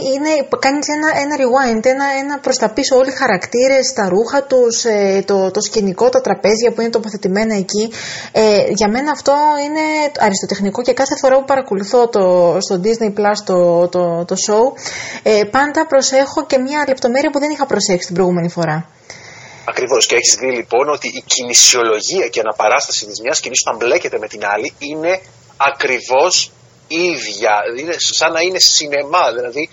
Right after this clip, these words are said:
Speaker 2: δεν, δεν υπάρχει αυτή η θεατρική ακρίβεια που βλέπεις πάνω στη σκηνή. Το πώς δηλαδή η σκηνή γίνεται κυριολεκτικά ένα rewind και αντίστροφα είναι ακριβώς ίδια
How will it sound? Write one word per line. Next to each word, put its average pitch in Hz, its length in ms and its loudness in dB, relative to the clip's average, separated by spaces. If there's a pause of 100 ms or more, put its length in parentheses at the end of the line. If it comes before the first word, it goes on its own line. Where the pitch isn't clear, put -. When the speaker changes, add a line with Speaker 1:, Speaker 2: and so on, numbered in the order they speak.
(280)
Speaker 2:
δεν, 165 320 -4
δεν 180 120 -4
υπάρχει - 380 -2
αυτή - 180 -6
η 131 40 -6
θεατρική 123 600 -2
ακρίβεια 113 580 0 (300)
που 131 80 -8
βλέπεις 120 240 0
πάνω 117 260 0
στη - 180 -6
σκηνή. 110 420 -2
Το - 100 -8
πώς 135 180 -2
δηλαδή 131 240 0
η - 100 -6
σκηνή 135 360 -2 (160)
γίνεται 135 420 -4
κυριολεκτικά 131 400 0
ένα 139 180 0
rewind 127 360 0
και 156 120 0
αντίστροφα 160 720 0
είναι 180 160 -6
ακριβώς 160 480 -2
ίδια 196 460 -2